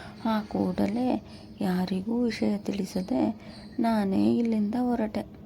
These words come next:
ಎಂದು ಹೇಳಿದವಳ ಮಾತು ಕೇಳಿದ ಸಾಮ್ರಾಟ್ಗೆ ಸಿರಿಗೆ ಹೀಗೆ ಆಗಲು ಮತ್ತು ಜಯಪ್ರಕಾಶ್ ಅವರನ್ನು ಸಾಯಿಸಿದ್ದು ಒಬ್ಬರೇ ಎನ್ನುವುದು ಅರ್ಥ ಆಗಿತ್ತು.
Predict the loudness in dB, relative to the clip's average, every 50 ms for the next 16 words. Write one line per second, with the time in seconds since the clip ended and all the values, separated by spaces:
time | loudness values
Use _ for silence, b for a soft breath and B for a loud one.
0 | -16 -16 -16 B B B B B B B -2 0 0 0 2 2 2 2 2 2
1 | 0 2 2 2 2 0 0 0 0 0 0 0 0 -2 -2 -4 -4 -4 -6 -8
2 | -6 -6 -6 -4 -4 -4 -4 -4 -6 -6 -6 -4 -4 -4 -2 -2 -2 -2 -2 -4
3 | -4 -6 -6 -4 -2 -2 -2 -2 -4 B B B B B B B B B B -4
4 | -2 0 2 4 4 4 4 4 4 4 4 2 2 2 2 2 2 2 2 2
5 | 0 0 2 2 2 2 2 2 2 2 2 0 -2 -4 -6 -4 -2 -2 -2 0
6 | 0 0 0 0 0 -2 -2 -2 -2 -2 -2 -2 -2 -2 -2 -2 -2 -2 -2 0
7 | 0 0 0 -2 -2 -2 -4 -4 -4 -4 -2 -2 -4 -4 -4 -2 -2 -2 -2 0
8 | 0 0 0 0 -2 B B B B B B B B B B B B -2 -2 -2
9 | 0 0 2 2 2 2 2 2 2 2 2 2 0 -2 -4 -4 -4 0 2 2
10 | 2 2 0 -2 -6 -4 -2 -2 -2 -4 -6 -8 -10 -8 -8 -8